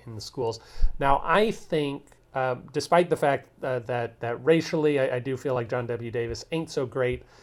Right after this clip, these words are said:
I think he would have been a pretty good executive. I put him at thirty-five, so not that far off from you, uh, at,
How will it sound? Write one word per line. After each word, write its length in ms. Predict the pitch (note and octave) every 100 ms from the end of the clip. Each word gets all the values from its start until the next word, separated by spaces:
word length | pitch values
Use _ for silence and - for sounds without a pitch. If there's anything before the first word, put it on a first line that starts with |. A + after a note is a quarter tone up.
| - -
I 80 | B2+
think 160 | D3+ C3
he 80 |
would 160 | C3 B2+
have 60 | B2
been 100 | A#2
a 40 |
pretty 240 | - C#3+
good 180 | B2+ C3
executive. 580 | G#2 G#2+ A#2+ B2 A#2+ A#2
I 120 | C#3 C#3
put 160 | D#3
him 80 | C#3+
at 160 | B2+ -
thirty-five, 920 | C#3+ C3 - - C3+ C3 C3+ D#3+ -
so 160 | C3+
not 220 | B2+ B2
that 200 | A#2 C3+
far 280 | - C3+ C3
off 180 | C3 -
from 160 | C#3 C3
you, 320 | C#3 D#3+ F3 _ _ _ _ _ _
uh, 220 | - A#2+ B2
at, 300 | B2 A#2+